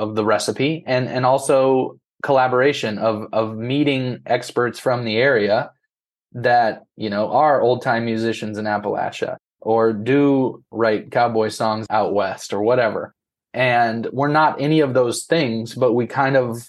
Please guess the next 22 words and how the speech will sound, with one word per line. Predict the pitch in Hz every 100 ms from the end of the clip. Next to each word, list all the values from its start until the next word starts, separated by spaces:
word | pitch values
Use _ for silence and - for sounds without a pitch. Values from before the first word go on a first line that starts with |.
| _ _ _ _ _ _ _ _ _
you | - 180
know, | 113 120 _
it | 127
rubs | 123 131 117
off | 110 123 85
on | 92
us | 101 104 - -
and | 107 117
we | 113
get | 117 113
to | 120
kind | 110 120
of | 110 107 - _ _
highlight | - 127 131 110 107 104 107
the | 113
beauty | 117 113 110 104
of | 104
each | 110 -
region's | 113 117 113 107 104 104 104 -
music | 127 143 131 131 120 - -
and | 104 104 98 104
traditions. | - 101 95 - - - -